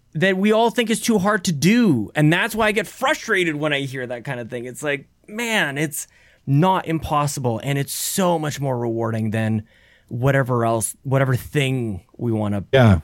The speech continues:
Speaker 1: spend our money on.
Speaker 2: I, I mean, I think that's the, that's, you know, I think is a, you know, if you wanna turn into a parenting perspective, that's the approach that we've always taken for
Speaker 1: Big
Speaker 2: a long time
Speaker 1: time.
Speaker 2: with our children is, is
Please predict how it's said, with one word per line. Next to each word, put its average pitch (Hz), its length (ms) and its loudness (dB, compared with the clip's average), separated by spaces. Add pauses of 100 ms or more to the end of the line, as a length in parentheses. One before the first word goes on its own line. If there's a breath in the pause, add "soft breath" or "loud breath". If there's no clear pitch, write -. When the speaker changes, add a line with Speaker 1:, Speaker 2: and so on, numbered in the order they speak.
(140)
Speaker 1:
spend 107 260 -4
our 101 60 -4
money 95 260 -6
on. 90 200 -8 (840 soft breath)
Speaker 2:
I, 160 240 4
I 147 80 6
mean, 160 140 12
I 147 80 10
think 123 260 8
that's 98 260 6
the, 80 800 2
that's, 90 560 4
you 101 100 4
know, 80 80 6
I 78 120 4
think 92 180 4
is 80 100 4
a, 76 100 0
you 104 100 -4
know, 82 60 0
if 71 60 -6
you 90 80 2
wanna 80 200 0
turn 98 240 0
into 78 160 2
a 76 40 -6
parenting 95 600 2
perspective, 78 540 -2
that's 85 240 0
the 87 60 2
approach 78 360 -2
that 78 120 -2
we've 82 240 2
always 78 220 -2
taken 143 320 -2
for - 120 -4
Speaker 1:
Big 113 160 4
Speaker 2:
a - 20 -2
long - 40 0
time 95 220 0
Speaker 1:
time. 78 140 -2
Speaker 2:
with 78 100 -6
our 78 140 0
children 76 500 -4
is, 80 240 -2
is 73 40 -2